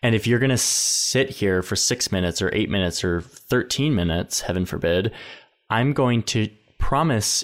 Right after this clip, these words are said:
to you what I'm going to deliver, and then I'm going to deliver on that. And I don't think there's anything wrong with that. I think good storytelling should start with a promise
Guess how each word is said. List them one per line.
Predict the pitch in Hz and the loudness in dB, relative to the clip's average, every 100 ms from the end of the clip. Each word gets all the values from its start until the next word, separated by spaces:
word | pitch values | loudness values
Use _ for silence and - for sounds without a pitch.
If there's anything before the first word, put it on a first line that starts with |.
| - | -2
to | 123 | -2
you | 92 87 80 110 139 - _ _ _ _ | 0 2 2 2 0 -8 _ _ _ _
what | - 104 101 - - - _ - | -2 2 2 0 -8 -20 _ -4
I'm | 98 98 | 0 2
going | 101 92 | 2 0
to | - | 0
deliver, | 123 147 143 98 | 0 2 2 0
and | - 113 | 0 2
then | 117 | 2
I'm | |
going | 117 110 | 2 0
to | - | 0
deliver | 104 101 98 | 0 2 2
on | 85 - | -2 -2
that. | - - - - - - - | -6 -8 -12 -20 -20 -10 -2
And | 156 | 0
I | |
don't | 165 185 | 2 0
think | 185 | 0
there's | 160 151 | 0 0
anything | 139 127 | 2 2
wrong | 104 117 160 | 2 2 0
with | - | -2
that. | - 69 - | -2 -2 0
I | 120 | 0
think | 131 180 160 - - - - _ _ | 0 0 -2 -4 -16 -20 -20 _ _
good | 135 135 | 0 0
storytelling | - 139 127 127 - 131 120 | 0 0 2 0 0 0 0
should | 107 - 151 151 | 0 0 0 0
start | - - 85 | -2 -2 -2
with | 190 | -4
a | - | -2
promise | - 78 87 135 - - | -2 -2 -4 -4 -4 -6